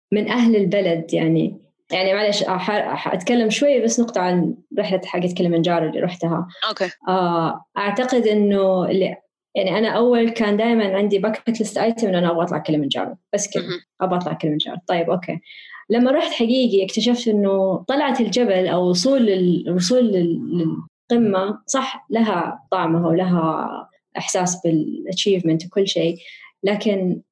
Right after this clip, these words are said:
Speaker 1: اللي أنا مرة ما كنت عاملة حسابه الأشياء الثانية اللي أنا تعلمتها من كل شيء ثاني كان هناك. آه، من الناس، من ال-،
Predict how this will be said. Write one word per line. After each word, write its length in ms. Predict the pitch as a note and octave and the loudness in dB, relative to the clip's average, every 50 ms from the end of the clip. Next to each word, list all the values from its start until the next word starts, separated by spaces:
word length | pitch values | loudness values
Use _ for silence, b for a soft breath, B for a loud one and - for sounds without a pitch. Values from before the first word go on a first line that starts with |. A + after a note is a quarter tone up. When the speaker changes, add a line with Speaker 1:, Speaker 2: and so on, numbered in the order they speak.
| _ _ _ - | _ _ _ -2
Speaker 1:
اللي 180 | G3 F#3+ F#3 - | 0 0 2 2
أنا 120 | B3 C4 | 2 2
مرة 280 | B3 C4 D4 D4+ D4+ C4+ | 2 2 2 2 2 2
ما 80 | A#3+ | 0
كنت 220 | A#3 A3+ A3+ A3+ G#3 | 0 0 0 0 0
عاملة 220 | G#3 G#3+ G3+ F#3+ | 0 0 -2 -2
حسابه 320 | - - - G#3+ G#3 G3+ G3 | -2 -2 -2 0 0 0 0
الأشياء 300 | E3+ F#3 F3+ - G3+ F#3+ | 0 0 0 -2 -2 -2
الثانية 280 | - A3+ A3 A3 G3+ | -2 -2 -2 0 0
اللي 120 | F#3 F3+ F3 | 0 0 0
أنا 80 | F3 | 0
تعلمتها 500 | F3 E3 - E3+ F#3+ G3+ G3+ - F#3+ F3+ | -2 -2 -2 0 0 -2 -2 0 0 2
من 140 | F3+ F3 F3+ | 2 2 2
كل 200 | - A3+ A3+ A3+ | 2 2 2 2
شيء 160 | - A3+ F#3 | 2 0 -2
ثاني 320 | F3+ F3+ G3 F#3+ F3 E3 D#3+ | 0 0 -2 0 0 0 -2
كان 240 | D#3+ - D#3+ D#3 | -2 -2 -4 -2
هناك. 280 | D#3 E3 D#3+ - - E3 _ _ _ _ - | 0 -2 -2 -2 -4 -8 _ _ _ _ -4
آه، 340 | F3 F#3 F3 F3 E3+ E3+ E3 | -2 -2 0 0 0 0 0
من 140 | F3 F#3+ F#3+ | 2 2 2
الناس، 600 | F#3+ F#3 F#3 F3+ E3+ E3 E3+ - - - - - | 2 2 2 0 0 -2 -4 -4 -8 -6 -4 -2
من 100 | F3+ F3+ | 0 2
ال-، 220 | F3 F3 F3 - | 2 2 0 -2